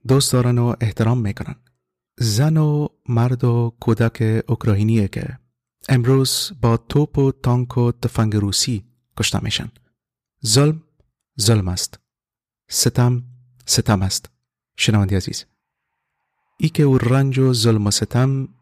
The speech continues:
توسط غرب یا توسط پوتین ایجاد شده باشه، باید بر ما فرق نکنه، اما تو نیست. دو، شنوندی عزیز،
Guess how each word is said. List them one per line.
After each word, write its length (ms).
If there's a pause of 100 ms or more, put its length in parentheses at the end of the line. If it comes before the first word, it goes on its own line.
(180)
توسط 400
غرب 400 (460)
یا 120
توسط 400
پوتین 540 (300)
ایجاد 220
شده 220
باشه، 340 (580)
باید 260
بر 140
ما 100
فرق 300
نکنه، 340 (640)
اما 160
تو 100
نیست. 280 (640)
دو، 200 (840)
شنوندی 440
عزیز، 380